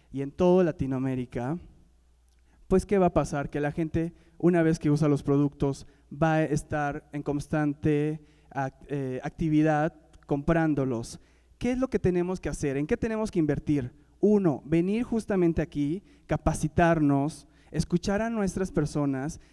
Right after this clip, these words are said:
sentarnos con ellos a enseñarles paso por paso a hacer esas compras, porque muchas veces no les damos seguimiento y entonces las personas nunca compraron. Así que para que acumulemos estos puntos debemos de ser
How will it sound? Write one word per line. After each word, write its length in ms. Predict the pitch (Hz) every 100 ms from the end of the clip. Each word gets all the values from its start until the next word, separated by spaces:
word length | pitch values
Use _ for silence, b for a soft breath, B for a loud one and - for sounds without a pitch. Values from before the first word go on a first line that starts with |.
| b
sentarnos 600 | - 185 175 220 254 262
con 200 | - 185
ellos 440 | 170 165 156 175 - b b -
a 180 | 165 180
enseñarles 840 | 180 175 185 190 185 185 185 196
paso 320 | - 190 214
por 160 | 190 165
paso 300 | 170 170 175
a 20 |
hacer 220 | 160 165
esas 240 | 160 165 -
compras, 580 | 175 180 156 120 - b b -
porque 200 | 170 180
muchas 280 | 202 214 208
veces 320 | 190 208 202 _ _
no 320 | 175 196 214
les 160 | 226 196
damos 260 | 180 190 190
seguimiento 680 | 180 180 180 170 175 180 B B -
y 100 | 190
entonces 320 | 196 208 208
las 140 | 202
personas 580 | 190 185 185 175 180 175
nunca 300 | 185 202 190
compraron. 600 | 170 151 165 175 135 120 120 _ b b b _
Así 480 | 151 - 196 214 285 b b _
que 100 | 165
para 220 | - 165
que 80 | 165
acumulemos 480 | - 160 170 214 226
estos 220 | 220 214
puntos 380 | 208 196 202 202
debemos 420 | 165 170 190 196
de 100 | 170
ser 380 | 185 180 214